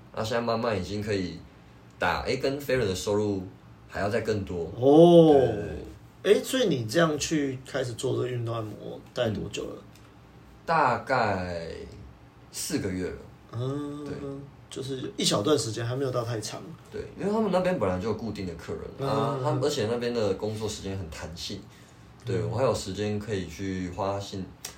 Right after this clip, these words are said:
Speaker 1: 花时间去经营自己的东西，
Speaker 2: 嗯。
Speaker 1: 或者去学习这样子。
Speaker 2: 所以简单来说，你现在在这边做这个运动按摩，也是你有兴趣的，然后你也可以从中获得收入。
Speaker 1: 对，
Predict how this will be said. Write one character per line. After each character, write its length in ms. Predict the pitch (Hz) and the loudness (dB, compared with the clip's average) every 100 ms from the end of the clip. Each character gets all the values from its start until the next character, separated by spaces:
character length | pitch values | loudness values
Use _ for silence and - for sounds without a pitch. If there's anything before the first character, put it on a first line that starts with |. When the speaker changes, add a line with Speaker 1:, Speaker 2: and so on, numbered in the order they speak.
| - | -4
Speaker 1:
花 140 | 104 | -2
时 140 | 110 98 | -2 -4
间 140 | 98 | -8
去 160 | 98 101 | -6 -8
经 220 | - 98 | -6 -6
营 80 | 90 | -6
自 100 | 90 | -8
己 120 | 92 | -8
的 60 | 85 | -8
东 220 | 92 95 | -8 -8
西， 300 | 95 95 95 | -8 -8 -4
Speaker 2:
嗯。 320 | 151 170 175 | 0 2 2
Speaker 1:
或 140 | 170 170 | 2 2
者 60 | |
去 180 | 160 165 | 0 -2
学 100 | 170 | -2
习 180 | - - - | -4 -8 -10
这 60 | |
样 160 | 69 64 | -12 -12
子。 80 | - - - - - - - | -16 -20 -20 -20 -20 -20 -10
Speaker 2:
所 180 | - 240 | -2 0
以 160 | 214 170 | 0 0
简 180 | 139 123 | 0 2
单 160 | 151 | 4
来 60 | 143 | 4
说， 140 | 143 | 2
你 100 | 131 | 0
现 100 | 101 | -2
在 120 | 120 | -4
在 140 | 117 123 - - | -2 -4 -4 -6
这 120 | - | -4
边 280 | - 113 110 | -2 -2 -6
做 320 | 110 127 101 98 | -4 -2 -2 -4
这 80 | |
个 60 | 104 | -4
运 120 | 101 | -4
动 80 | 104 | -6
按 80 | 101 | -8
摩， 160 | 98 113 | -10 -4
也 120 | 131 | 0
是 100 | 135 | 2
你 100 | 165 | 2
有 100 | 139 | 2
兴 200 | 110 120 | -2 -4
趣 200 | 104 113 | -4 -6
的， 120 | 104 - - - - - | -6 -8 -10 -18 -20 -10
然 160 | 110 | -6
后 260 | 110 113 113 | -2 0 0
你 260 | 104 104 107 | -4 -8 -6
也 180 | 107 - - - | -4 -6 -8 -14
可 120 | - 117 | -8 -6
以 40 | |
从 200 | - 101 | -6 -10
中 180 | 95 101 | -8 -6
获 200 | 107 104 | -4 -4
得 100 | - | -6
收 220 | - 101 | -8 -8
入。 260 | 95 107 107 - - - - | -8 -6 -8 -12 -20 -16 -4
Speaker 1:
对， 320 | 107 104 - | -2 -2 -6